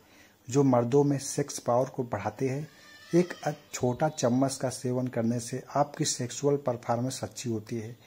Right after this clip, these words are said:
इसके अलावा शिलाजीत का लाभ दूध में मिलाकर पीने से भी होता है। इससे मर्दों का स्पर्म काउंट बहुत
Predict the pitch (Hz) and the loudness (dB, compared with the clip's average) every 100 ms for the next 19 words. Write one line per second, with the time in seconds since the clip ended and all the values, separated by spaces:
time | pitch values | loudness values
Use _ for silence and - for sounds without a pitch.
0 | - - _ _ 139 - 175 - 135 131 | -20 -20 _ _ -2 0 0 -2 0 2
1 | 135 - 131 135 127 139 139 - 120 120 | 2 2 2 2 2 0 -2 -4 -6 -6
2 | - _ _ - - _ - 123 127 127 | -18 _ _ -20 -20 _ -8 -4 2 4
3 | 120 - - 120 127 151 135 135 135 120 | 2 -2 -10 -6 0 0 4 4 4 4
4 | 123 123 123 - 120 123 117 117 107 165 | 2 0 -6 -4 0 0 0 -4 -4 -8
5 | - _ _ _ _ - 117 127 113 110 | -10 _ _ _ _ -10 -2 0 0 -2
6 | 113 - _ _ _ _ _ _ 139 - | -10 -18 _ _ _ _ _ _ -4 -2
7 | - 170 143 127 135 143 143 135 - 131 | 0 2 2 2 2 2 2 0 -2 -2
8 | 131 135 - 117 127 - - 107 | 0 0 2 0 0 -4 -6 -4